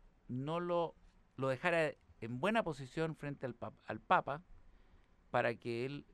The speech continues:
pudiera, eh, tener, eh, esposas y te-, qué sé. Y él al final se separa de la iglesia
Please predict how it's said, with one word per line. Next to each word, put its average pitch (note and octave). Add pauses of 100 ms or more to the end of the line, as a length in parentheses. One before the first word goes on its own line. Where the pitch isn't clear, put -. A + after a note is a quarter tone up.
(180)
pudiera, B2
eh, G2 (380)
tener, B2
eh, A2 (840)
esposas C#3
y A2+
te-, B2
qué -
sé. B2 (340)
Y C#3
él F3
al E3+
final D#3 (240)
se A#2+
separa A3+
de F3+
la D3+
iglesia C#3+